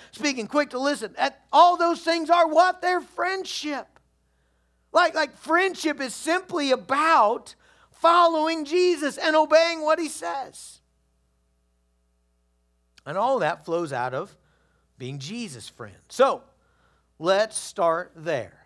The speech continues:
okay? So there's two things on the table today. One is, is you understanding what it means to be a friend of Jesus, and the other is you being empowered to go after Soccer Susie and Hunter Hal and be their friend too,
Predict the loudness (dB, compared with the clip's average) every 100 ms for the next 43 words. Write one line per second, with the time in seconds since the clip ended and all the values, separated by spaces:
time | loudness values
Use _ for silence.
0 | -14 -6 -6 -6 -10 -10 -8 -8 -10 -10
1 | -8 -6 -6 -6 -8 -10 -12 -16 -20 _
2 | -10 -2 -2 -2 -8 -12 -18 _ _ _
3 | _ _ -12 -12 -12 -16 _ _ -12 -10
4 | -8 -10 -10 -10 -10 -10 -8 -6 -8 -8
5 | -10 -10 -8 -6 -6 -8 -10 -10 -10 -12
6 | -12 -18 -20 _ _ _ _ -10 -2 0
7 | 0 -2 0 0 -2 -8 -12 -6 -6 -6
8 | -10 -4 0 0 -2 -8 _ _ _ -12
9 | -4 0 0 -2 -6 -4 -4 -6 -8 -10
10 | _ -12 -10 -10 -10 -10 -10 -12 -10 -8
11 | -8 -4 0 0 -2 -8 _ -12 -10 -8
12 | -4 -4 -4 -8 -8 -8 -10 -10